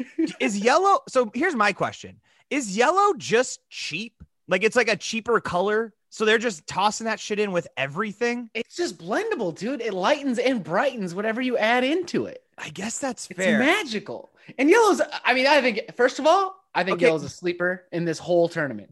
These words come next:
Speaker 2: Can
Speaker 1: And
Speaker 2: we
Speaker 1: when you
Speaker 2: talk
Speaker 1: add
Speaker 2: about
Speaker 1: yellow
Speaker 2: yellow
Speaker 1: stuff
Speaker 2: orange, though? 'Cause it's just more, 'cause then you just messed up the ratio of red. Red and yellow make orange.
Speaker 1: <laughs>
Speaker 2: Actually, wait, never mind. Blue, wait, yeah, blue and yellow make green.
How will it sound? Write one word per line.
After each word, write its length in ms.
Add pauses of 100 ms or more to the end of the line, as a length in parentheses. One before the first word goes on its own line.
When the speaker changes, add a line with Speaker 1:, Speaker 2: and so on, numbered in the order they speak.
(120)
Speaker 2:
Can 120
Speaker 1:
And 60
Speaker 2:
we 20
Speaker 1:
when 60
you 60
Speaker 2:
talk 100
Speaker 1:
add 40
Speaker 2:
about 140
Speaker 1:
yellow 120
Speaker 2:
yellow 260
Speaker 1:
stuff 120
Speaker 2:
orange, 360
though? 240
'Cause 200
it's 180
just 320
more, 720 (220)
'cause 140
then 180
you 80
just 180
messed 320
up 120
the 100
ratio 420
of 180
red. 240 (200)
Red 240
and 120
yellow 260
make 360
orange. 440 (380)
Speaker 1:
<laughs> 380
Speaker 2:
Actually, 260
wait, 200
never 180
mind. 240
Blue, 480
wait, 160
yeah, 220 (140)
blue 220
and 140
yellow 640 (160)
make 320
green. 540